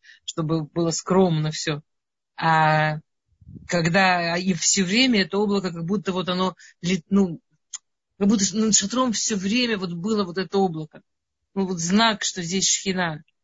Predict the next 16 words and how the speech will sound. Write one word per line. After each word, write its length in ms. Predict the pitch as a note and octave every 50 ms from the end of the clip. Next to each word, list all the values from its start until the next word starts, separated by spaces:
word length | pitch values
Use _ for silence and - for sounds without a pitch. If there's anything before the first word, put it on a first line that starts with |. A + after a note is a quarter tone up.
| _ _ _ _
знак, 360 | E3+ F3 G3 G#3+ G#3 G#3 -
что 140 | - - F#3
здесь 220 | E3+ F#3+ F#3 -
присутствие 560 | - E3 E3+ - - F#3+ F3 - - - E3+
Всевышнего. 720 | E3 - - F3+ E3+ F3 E3+ D#3+ - - D#3+ D#3 D3 F3+ - _ _ _ _ _ _ _ _ _ _ _ _ _ _ _ _ _ _ _ _ _ _ _ _ _ _ _ _ _ _ _ _
И 60 | - F3
когда 280 | - F3+ F#3+ A#3 A#3+
Сара 260 | A#3 - B3 B3 A#3+
умерла, 320 | A#3+ A#3+ A#3 A#3 B3 C4+ C#4+
это 160 | C#4 A3 A3+
все 220 | G3+ - - A3+ A3
исчезло, 560 | G#3 - - A3+ G#3 F3 D#3+ E3+ D3+ - - _
все 180 | - - G#3
эти 80 | A3 G3+
чудеса 460 | - - F#3 F3+ G3 - - G#3 G3+ G3+
исчезли. 500 | G3 - - F#3+ E3 D#3 - F3+ F#3+